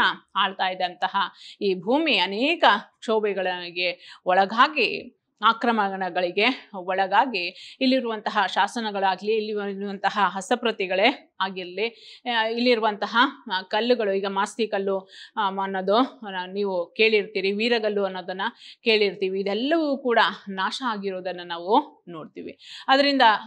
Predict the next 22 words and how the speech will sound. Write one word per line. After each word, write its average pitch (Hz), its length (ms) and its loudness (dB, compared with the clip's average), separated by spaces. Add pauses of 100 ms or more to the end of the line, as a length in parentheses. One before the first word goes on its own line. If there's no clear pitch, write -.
ಮೊದಲದಾಗಿ 214 800 2
ಉಪಲಬ್ಧ 247 520 0
ಆಗಿರುವಂತಹ 208 600 -2
ಕೃತಿ 247 360 -2
ಯಾವುದು 190 420 2
ಅಂತಂದ್ರೆ 190 800 -8
ಕವಿರಾಜ 170 520 -6 (320)
ಮಾರ್ಗ. 170 300 -10
ಅಂತಂದ್ರೆ 262 400 0
ಕನ್ನಡ 240 440 2
ನಾಡು 262 680 6 (260)
ಯಾವ 226 200 6
ರೀತಿ 262 240 2
ಇತ್ತು, 262 480 2
ಕನ್ನಡ 254 260 4 (260)
ಭಾಷೆ 294 560 6
ಎಂತಹ 247 340 0 (460)
ಒಂದು 220 500 0
ಭಾಷೆ, 202 300 0
ನಾನು 220 220 -4
ಈಗಾಗ್ಲೇ 240 440 2
ಹಿಂದಿನ 233 360 -4